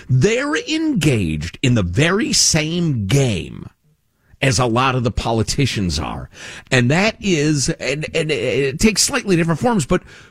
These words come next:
call it clickbaitery. Call it performative politics.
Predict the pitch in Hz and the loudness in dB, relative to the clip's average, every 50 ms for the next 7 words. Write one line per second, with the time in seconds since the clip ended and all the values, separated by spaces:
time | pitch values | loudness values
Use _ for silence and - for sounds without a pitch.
0 | _ - - 254 302 - 294 - - 185 - - 175 - _ - - 165 202 269 | _ -2 0 0 0 -2 -6 -8 -10 -12 -10 -10 -14 -14 _ -2 0 2 2 2
1 | 277 - - 185 165 202 185 165 131 120 113 98 87 76 - - _ _ _ _ | 2 0 -2 0 0 2 2 2 2 2 0 0 -2 -6 -10 -14 _ _ _ _
2 | - - _ - - _ _ _ - - - - 156 180 196 196 202 202 - - | -20 -20 _ -20 -20 _ _ _ 0 0 2 4 4 2 2 2 2 0 0 -4
3 | - - - - 123 - - - 175 185 185 208 208 202 160 - - - - - | -8 -6 -4 -2 -2 -2 -2 0 0 2 2 2 2 2 0 -4 -6 -10 -8 -6
4 | 233 285 285 - - - 208 202 - - - - - - | -2 -2 -2 -2 -2 0 -2 -2 -2 0 0 0 0 0